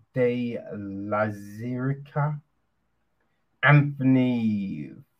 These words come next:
Fernat, Kevin Tenney, um, Spooky Dan Walker,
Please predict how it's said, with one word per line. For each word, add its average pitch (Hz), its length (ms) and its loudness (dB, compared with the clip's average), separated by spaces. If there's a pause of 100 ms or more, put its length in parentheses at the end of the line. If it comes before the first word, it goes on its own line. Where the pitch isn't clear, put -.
(120)
Fernat, 113 720 -2 (800)
Kevin 127 580 0 (120)
Tenney, 143 580 2 (1200)
um, 101 480 -2 (680)
Spooky - 720 -2
Dan 131 400 0
Walker, 139 580 0